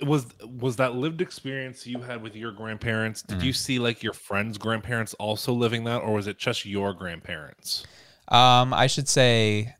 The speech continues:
Speaker 2: my grandparents and their friends.
Speaker 1: Got it.
Speaker 2: Mm-hmm.
Speaker 1: Now,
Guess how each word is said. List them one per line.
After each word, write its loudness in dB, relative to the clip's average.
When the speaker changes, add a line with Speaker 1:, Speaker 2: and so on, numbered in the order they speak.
Speaker 2:
my 2
grandparents 2
and -6
their 0
friends. -6
Speaker 1:
Got 2
it. -8
Speaker 2:
Mm-hmm. -6
Speaker 1:
Now, -4